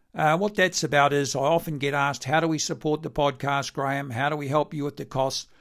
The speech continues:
How do we help you with the work that you do for your advocacy in the intermittent fasting community?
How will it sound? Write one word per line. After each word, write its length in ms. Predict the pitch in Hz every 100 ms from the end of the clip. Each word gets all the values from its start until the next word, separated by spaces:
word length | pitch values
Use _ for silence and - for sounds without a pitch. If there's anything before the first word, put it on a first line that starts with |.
| _ _
How 220 | 147 151
do 40 |
we 120 | 156
help 260 | 139 156 156
you 140 | 147
with 100 | 143
the 80 | 143
work 320 | 135 143 147
that 160 | 147 139
you 100 | 131
do 320 | 135 143 147
for 120 | 127
your 120 | 135 143
advocacy 640 | 143 151 135 - 147 135
in 60 | 127
the 120 | 135
intermittent 380 | 143 139 131 123
fasting 440 | 143 139 143 127
community? 500 | 131 131 135 139